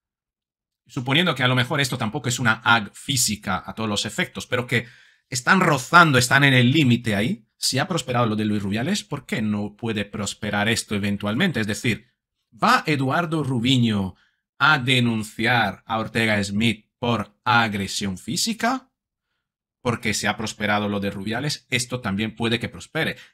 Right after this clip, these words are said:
Y si esto sucede, lo veremos posiblemente en Ortega Smith muy pronto. ¿Quién no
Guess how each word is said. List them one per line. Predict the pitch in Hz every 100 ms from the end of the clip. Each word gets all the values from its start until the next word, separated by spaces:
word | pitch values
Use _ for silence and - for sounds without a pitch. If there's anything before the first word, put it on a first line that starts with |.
| _
Y | 190 196
si | - 160
esto | 139 -
sucede, | 165 156 - 185 139 202 _ _ _ _ _
lo | 131 135
veremos | 127 147 160 190
posiblemente | 143 - 117 110 127
en | 180
Ortega | 127 117 107 101
Smith | 104 123
muy | 113 101
pronto. | 92 165 139 85 - _ _ _ _ _
¿Quién | - 180 220 202 139
no | 160 165 165 143 131